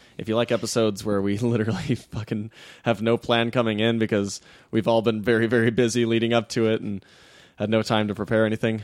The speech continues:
uh, then, then yeah, let us know. I don't know. Doesn't matter. Um, <laughs> what is, what matters, guys? Nothing matters in the world. Everything, it's all, we're all just in a spiraling inferno.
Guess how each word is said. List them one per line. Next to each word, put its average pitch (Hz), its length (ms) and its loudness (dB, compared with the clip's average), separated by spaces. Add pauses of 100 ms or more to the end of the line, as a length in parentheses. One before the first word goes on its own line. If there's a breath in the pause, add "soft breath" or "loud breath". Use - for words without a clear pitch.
(140)
uh, 120 640 0
then, 139 260 -2
then 202 160 -4
yeah, 143 240 -2
let 123 100 -2
us 131 140 -4
know. 113 100 -8
I 131 100 -2
don't 117 80 -2
know. 95 200 -8
Doesn't 104 180 -2
matter. 92 180 -4 (300 loud breath)
Um, 151 360 0
<laughs> 277 1080 -4
what 269 140 0
is, 233 100 -4 (220 loud breath)
what 415 200 0
matters, 151 360 0
guys? 165 240 0
Nothing 240 360 0
matters 127 360 2
in 120 80 0
the 113 80 2
world. 107 320 2
Everything, 143 560 0 (320 loud breath)
it's 185 180 -2
all, 202 300 2
we're 208 180 0
all 165 140 2
just 131 180 -6
in 120 80 -2
a 113 60 -2
spiraling 127 580 0
inferno. 101 420 -2